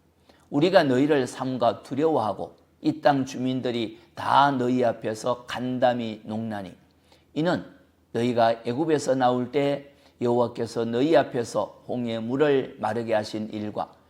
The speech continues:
너희가 요단 저쪽에 있는 아모리 사람의 두 왕 시온과 옥에게 행한 일,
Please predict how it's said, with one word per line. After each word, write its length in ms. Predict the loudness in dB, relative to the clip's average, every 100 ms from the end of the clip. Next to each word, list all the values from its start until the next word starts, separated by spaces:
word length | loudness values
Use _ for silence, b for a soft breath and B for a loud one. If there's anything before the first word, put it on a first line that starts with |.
| b b
너희가 420 | -2 0 4 2
요단 480 | 2 0 0 0 -6
저쪽에 480 | -6 -6 -2 2 4
있는 380 | 4 0 -2 -4
아모리 380 | -4 -2 -2 -2
사람의 680 | 0 0 2 0 -2 -4 -6
두 240 | -2 0
왕 320 | 4 2 0 -6
시온과 840 | -6 -6 -6 0 2 2 0 -8 -4
옥에게 460 | -2 0 0 0
행한 440 | -2 -2 -4 -4 -8
일, 200 | -8